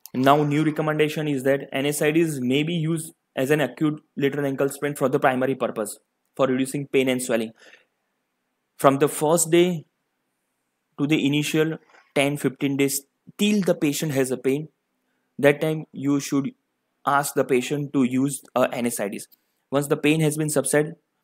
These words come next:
the N S I Ds doesn't help at all. If the patient says,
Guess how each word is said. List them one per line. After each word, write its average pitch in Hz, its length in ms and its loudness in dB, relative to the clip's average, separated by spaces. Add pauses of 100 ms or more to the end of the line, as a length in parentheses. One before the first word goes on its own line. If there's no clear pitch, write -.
(560)
the 131 440 4
N 127 140 0
S 139 140 0
I 131 80 4
Ds 135 160 0
doesn't 131 360 0
help 123 300 2
at 113 160 2
all. 101 120 -4 (400)
If 139 160 0
the 139 100 2
patient 143 400 2
says, 170 300 4